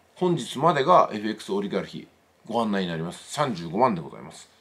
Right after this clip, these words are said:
先週決断された方は二十九万八千円で、もうすでに中にはね、費用を取り戻しちゃったって方もいます。単純なのは、そうじゃない時期もこれからやってきますよ。なかなか勝てない。なかなか私も解説が噛み合わない。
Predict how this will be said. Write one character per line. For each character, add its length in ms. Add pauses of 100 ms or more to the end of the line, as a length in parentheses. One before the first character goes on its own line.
先 200
週 220
決 220
断 120
さ 140
れ 60
た 80
方 140
は 40
二 140
十 140
九 120
万 160
八 120
千 240
円 120
で、 240 (200)
も 120
う 40
す 120
で 80
に 140
中 240
に 60
は 100
ね、 180 (420)
費 140
用 140
を 40
取 200
り 40
戻 120
し 100
ち 60
ゃ 20
っ 40
た 160
っ 20
て 160
方 180
も 80
い 60
ま 120
す。 220 (420)
単 220
純 140
な 100
の 100
は、 240 (460)
そ 220
う 40
じ 60
ゃ 60
な 100
い 80
時 120
期 60
も 120
こ 100
れ 60
か 80
ら 60
や 40
っ 60
て 80
き 60
ま 80
す 100
よ。 100 (640)
な 160
か 100
な 140
か 280 (440)
勝 140
て 80
な 140
い。 80 (420)
な 140
か 80
な 140
か 100
私 260
も 220
解 220
説 240
が 100
噛 160
み 100
合 100
わ 40
な 80
い。 60